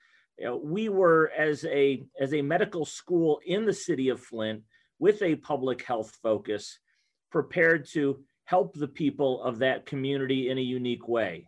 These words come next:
And so could you share with us a little bit about the, the unique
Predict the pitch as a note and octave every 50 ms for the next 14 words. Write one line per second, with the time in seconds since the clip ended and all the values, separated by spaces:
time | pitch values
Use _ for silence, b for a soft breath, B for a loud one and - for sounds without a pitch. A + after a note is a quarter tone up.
0 | _ - A2+ B2+ B2+ B2+ - - E3 D3 C#3+ C#3 - - b b b b b b
1 | - G3+ F3 E4 E4 - - - C4 C4 B3+ B3 B3 A#3+ A#3+ - - A3+ F3+ F3+
2 | G#3+ A3+ F#3 D#3 G3 G3 F#3 F#3+ - D#3+ E3 E3 D#3 D3 D3 C#3+ C3+ B2 B2 C#3+
3 | C3+ C#3+ D3+ D3+ D3+ F3 G3+ F#3 - - -